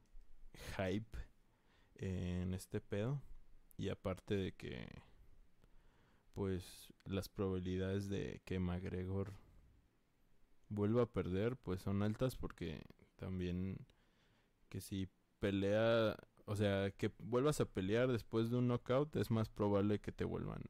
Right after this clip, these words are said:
a noquear. Eso es lo que dicen. Entonces, pues, yo sinceramente le voy al Dustin, a pesar de que no me sepa su nombre. <laughs> Pero porque McGregor siempre se me ha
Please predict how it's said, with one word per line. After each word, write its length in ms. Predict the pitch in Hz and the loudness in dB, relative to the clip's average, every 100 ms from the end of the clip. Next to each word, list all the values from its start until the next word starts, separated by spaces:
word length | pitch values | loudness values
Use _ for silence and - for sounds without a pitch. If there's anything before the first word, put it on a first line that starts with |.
| - - | -14 -14
a 100 | - | -10
noquear. 420 | 80 - - - - - _ _ - - - - _ - | -8 -8 -8 -10 -10 -20 _ _ -20 -20 -20 -20 _ -12
Eso 160 | - | -4
es 60 | 98 | 0
lo 160 | 98 | 0
que 120 | - 87 | 0 0
dicen. 420 | 87 87 - 92 - - - | 2 0 -2 -6 -8 -14 -6
Entonces, 1120 | 101 - 90 92 - 98 95 90 87 - - - - - - _ _ _ - - _ - | -4 -2 -2 -2 0 0 2 0 -2 -8 -14 -18 -20 -20 -20 _ _ _ -20 -20 _ -6
pues, 800 | 104 92 92 92 90 90 - - - - _ _ _ - - - _ _ _ _ _ _ - - | -2 0 2 2 0 -2 -6 -20 -20 -20 _ _ _ -20 -20 -20 _ _ _ _ _ _ -16 -2
yo 200 | 123 160 | 2 2
sinceramente 1160 | 160 143 113 117 131 127 131 143 - 165 202 - | 2 2 4 4 4 4 2 2 2 0 0 -2
le 180 | 95 | 0
voy 340 | 92 101 113 120 _ - | 0 2 2 0 _ -4
al 320 | 95 87 - | -2 -2 -4
Dustin, 680 | 95 98 104 104 - 127 123 | -6 0 2 0 2 2 2
a 80 | 92 | 0
pesar 300 | 85 90 98 | -2 -2 0
de 100 | 104 | 0
que 100 | - | 2
no 100 | 92 | 2
me 60 | 95 | 2
sepa 280 | 104 - | 0 0
su 140 | - 95 | 0 2
nombre. 340 | 90 95 113 | 4 4 2
<laughs> 1120 | - - - 143 - - - 247 185 - - - - _ _ _ _ - - | 0 0 4 4 4 2 2 -2 2 0 0 -6 -18 _ _ _ _ -14 0
Pero 260 | 107 104 | 2 4
porque 480 | 123 107 101 104 107 | 4 2 2 2 4
McGregor 480 | 110 113 117 147 156 | 4 4 4 4 2
siempre 320 | 147 147 151 | -2 -2 0
se 100 | 131 | 2
me 160 | 110 120 | 4 4
ha 180 | 113 | 2